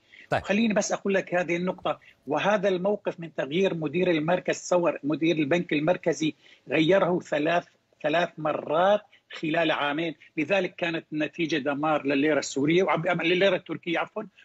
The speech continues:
Speaker 2: ولا عم يبحث كيف يمكن إصلاح ما يمكن إصلاحه، ولكن فات الأوان.
Speaker 1: طيب أستاذ نمرود، آه، يعني، آه، كان الرئيس التركي رجب طيب أردوغان يلوح ب-، بورقة اللاجئين للاتحاد الأوروبي للدول الأوروبية.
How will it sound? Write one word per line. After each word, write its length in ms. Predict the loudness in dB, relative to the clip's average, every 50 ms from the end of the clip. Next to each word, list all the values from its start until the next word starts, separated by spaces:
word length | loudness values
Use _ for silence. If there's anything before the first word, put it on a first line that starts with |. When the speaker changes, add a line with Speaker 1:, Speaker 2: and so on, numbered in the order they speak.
| _ _ -2
Speaker 2:
ولا 220 | 0 0 0 0
عم 140 | -2 -4 -4
يبحث 420 | -4 -6 -6 -6 -4 -4 -4 -4 -4 -8 _ _ _ _ _ _ _
كيف 360 | -4 -2 0 0 0 -2 -2 -2
يمكن 580 | -2 0 0 -2 -2 -4 -6 -4 -4 -4 -4 -4
إصلاح 380 | -8 -4 0 0 0 0 0
ما 160 | 0 0 0
يمكن 300 | 2 0 0 -2 -2 -4
إصلاحه، 300 | -4 -4 -2 0 2 4
ولكن 580 | 4 4 4 4 4 4 2 2 0 -4 -6 -6
فات 300 | -4 -2 -2 -2 -2 -4
الأوان. 300 | -8 -10 -12 -16 -20 _ _ _ -20 -20 -12 -4
Speaker 1:
طيب 140 | -2 0 0 -2 -4 -10 -10 -8
أستاذ 260 | -2 0 2 2 2
نمرود، 500 | 2 0 0 2 2 2 2 0 0 0
آه، 240 | 0 0 0 0 -2 -4
يعني، 640 | -6 -6 -4 -2 0 0 0 0 -2 -2 -2 -2
آه، 260 | -2 -2 -2 -2 -4
كان 280 | -6 -4 -4 -2 -2 0
الرئيس 380 | 0 0 0 -2 -2 -4 -6 -8
التركي 400 | -6 -4 -4 -4 -4 -4 -2 -2
رجب 220 | -2 -2 -2 -4
طيب 240 | -4 -4 -4 -2 -2
أردوغان 480 | -4 -4 -4 -4 -2 -2 -2 -2 -4 -8 -12 -18 -20 -12 -8
يلوح 500 | -4 -2 0 2 2 2 2 0 0 -2
ب-، 200 | -4 -4 -4 -2
بورقة 440 | -2 -2 0 0 0 0 -2 -4 -4 -2
اللاجئين 520 | -2 -2 -2 -2 -2 -2 -4 -4 -2 -2
للاتحاد 640 | -2 -2 -2 -2 -2 -4 -4 -4 -4 -4 -2 -2 -2 -2
الأوروبي 460 | -2 -2 -2 -2 -4 -4 -2 -4 -4
للدول 300 | -4 -4 -2 -2 -2 -2
الأوروبية. 580 | -2 -2 -2 -2 -2 -2 -2 -2 -2 -2 -4